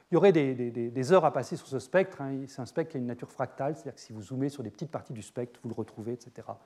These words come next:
Mais bon, je ne veux pas m'at-, m'étendre trop là-dessus. Euh, c'est pas... le... le but est quand même de, de passer à maintenant à des,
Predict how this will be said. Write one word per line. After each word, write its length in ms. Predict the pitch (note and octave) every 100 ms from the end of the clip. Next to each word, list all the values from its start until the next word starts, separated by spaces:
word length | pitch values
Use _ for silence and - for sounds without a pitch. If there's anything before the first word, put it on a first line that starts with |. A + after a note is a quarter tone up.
| - - -
Mais 80 | B2
bon, 160 | A2+ A2 - -
je 60 |
ne 60 | A2
veux 60 | G#2
pas 360 | C3+ B2 G#2 A2+ C3+ -
m'at-, 120 | C3 A#2+ -
m'étendre 380 | C#3+ D#3 D3+ A2+
trop 160 | -
là-dessus. 380 | B2+ G2+ - E3 E3 _ _ _ _ C#3
Euh, 240 | A2+ A2 D3+ F#3+
c'est 200 | - A#2
pas... 260 | C3 A#2+
le... 180 | A#2+ A2+
le 120 | A2+
but 220 | A#2 E3+
est 40 | F3
quand 120 | -
même 100 | D3+
de, 160 | D#3+ C3+
de 140 | B2
passer 400 | A2+ D3+ - F#3
à 40 |
maintenant 280 | C3 B2+ -
à 60 | E3+
des, 200 | C3